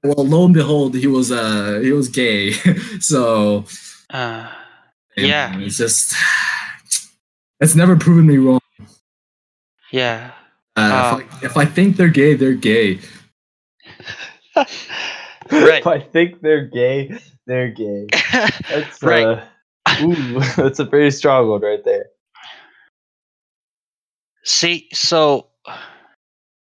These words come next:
Speaker 2: eh, like, like you said, they're full, eh, if they two go together, they're full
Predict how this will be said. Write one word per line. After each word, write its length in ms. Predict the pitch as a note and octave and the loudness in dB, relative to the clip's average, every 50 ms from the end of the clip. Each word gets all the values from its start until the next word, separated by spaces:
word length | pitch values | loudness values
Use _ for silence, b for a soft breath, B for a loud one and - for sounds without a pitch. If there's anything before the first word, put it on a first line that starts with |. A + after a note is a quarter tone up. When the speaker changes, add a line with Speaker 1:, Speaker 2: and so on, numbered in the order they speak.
| _ | _
Speaker 2:
eh, 180 | - D3 D#3+ D3 | -2 -2 -2 0
like, 200 | C#3+ D#3 D#3+ D3 | 0 -2 -2 0
like 220 | D3+ D#3+ F3 F3+ E3+ | 0 -2 -2 -2 -2
you 100 | F#3 E3+ | -8 -8
said, 260 | - - F3+ E3+ D#3 | -6 -4 -4 -2 -2
they're 120 | D#3+ D3 | -2 -4
full, 480 | C3+ - - D#3+ D#3 D#3+ D#3+ C#3+ A#2 - | -4 -2 -2 0 2 2 2 0 -2 -2
eh, 240 | - C#3+ D3+ C#3 A#2 A2+ | -2 -2 -2 -2 -4 -6
if 240 | C3+ C#3+ C3 - | -6 -6 -6 -4
they 300 | - D#3+ D#3 D3+ D3 C#3+ B2+ - - | -2 0 0 0 -2 -4 -8 -10 -10
two 220 | - - D#3 D#3 D3+ | -6 -4 -2 -2 0
go 160 | D3+ D#3 D#3 | 0 0 0
together, 420 | D3+ D3+ D#3+ D#3+ E3+ D#3+ E3 D#3 | 0 0 -2 -2 -2 -2 -2 -4
they're 180 | C3+ C#3 C#3 C3 | -2 -2 -4 -4
full 220 | - - - D#3+ | -6 -8 -8 -10